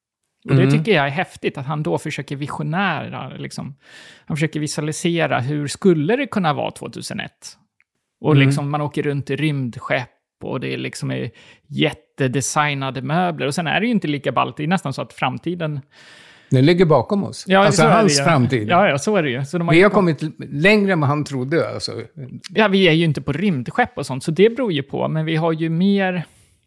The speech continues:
Speaker 1: Jag tror vi har kommit längre med en annan typ av teknik, som mobiler och liksom såna saker. Och... Nu minns jag faktiskt inte filmen ordagrant, men han har ju tagits ut i rymden och då har ju inte vi människor. Vi bor ju fortfarande kvar på Tellus.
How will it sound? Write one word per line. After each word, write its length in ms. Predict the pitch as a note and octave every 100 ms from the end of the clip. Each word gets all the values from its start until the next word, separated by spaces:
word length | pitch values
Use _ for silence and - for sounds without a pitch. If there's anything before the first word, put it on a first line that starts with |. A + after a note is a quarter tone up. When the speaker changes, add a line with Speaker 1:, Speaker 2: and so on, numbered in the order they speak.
| _ - - _ _ _ _
Speaker 1:
Jag 120 | - E3+
tror 120 | F#3+
vi 80 | F#3
har 60 |
kommit 440 | F3+ G3+ F3+ F3 -
längre 460 | F3 F#3 G3+ G3+ G3
med 120 | F#3
en 80 | F3
annan 320 | G3 F#3+ E3+
typ 240 | - D#3+ -
av 80 |
teknik, 640 | D3 - D#3 G3 G3+ B2 -
som 160 | -
mobiler 640 | C3+ C3 C#3 C3 C3 C3 C3
och 160 | C3 C3
liksom 320 | C3+ - C#3+
såna 320 | - C#3 C3+
saker. 680 | C3 C3 C3 - C3 B2+ B2+
Och... 280 | B2+ B2+ C3 - _ - - -
Nu 100 | D3
minns 200 | D3 C#3+
jag 100 | C3+
faktiskt 220 | - C#3+
inte 160 | C#3+
filmen 280 | - C3+ C#3
ordagrant, 460 | C#3+ C#3+ E3 D3 C3
men 120 | D3
han 220 | D#3+ F3+
har 200 | F3 F3
ju 60 | E3
tagits 460 | D3+ D3 C#3 -
ut 220 | D3 C3 C3+
i 60 |
rymden 480 | D3+ G#3+ B2+ A2+ A2+
och 60 | D3
då 80 |
har 180 | F#3 C#3
ju 60 | C3
inte 220 | B2 -
vi 140 | -
människor. 380 | - - - -
Vi 180 | C3 D3+
bor 160 | D#3 D#3
ju 80 | C#3+
fortfarande 360 | D3+ - C#3+
kvar 260 | C#3+ F#3 C3+
på 100 | -
Tellus. 520 | - - - C3 -